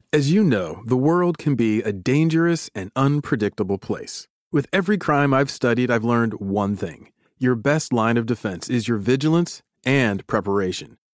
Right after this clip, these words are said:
You don't want to worry. You just want peace of mind. That's why I recommend Simply Safe Home Security. For every ridiculous robbery and theft we talk about, it's pretty obvious the crimes could be avoided with a solid security system.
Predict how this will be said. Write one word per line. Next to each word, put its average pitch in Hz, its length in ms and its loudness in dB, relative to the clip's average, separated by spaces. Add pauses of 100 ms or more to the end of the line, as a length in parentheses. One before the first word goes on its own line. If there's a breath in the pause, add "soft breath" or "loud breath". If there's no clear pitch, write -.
You 165 100 2
don't 214 160 0
want 185 160 0
to 147 100 0
worry. 104 480 0 (240)
You 156 120 0
just 190 240 0
want 165 360 0
peace - 220 -4
of 143 100 0
mind. 117 380 -2 (420)
That's 165 300 0
why 117 400 2
I 139 140 2
recommend 113 640 -2 (140)
Simply 175 420 0
Safe 113 380 0
Home 104 260 -4
Security. 85 560 -6 (160)
For - 200 -2
every 180 440 2
ridiculous 165 720 0
robbery 147 500 2
and 143 120 0
theft 127 280 0
we 143 120 2
talk 113 280 0
about, 104 320 -2
it's 120 140 -4
pretty 160 320 0
obvious 131 400 0
the 127 100 -6
crimes 113 380 0
could 151 200 0
be 170 100 2
avoided 139 460 2
with 107 180 0
a 104 120 -4
solid 120 560 0
security 101 460 -2
system. 104 460 -4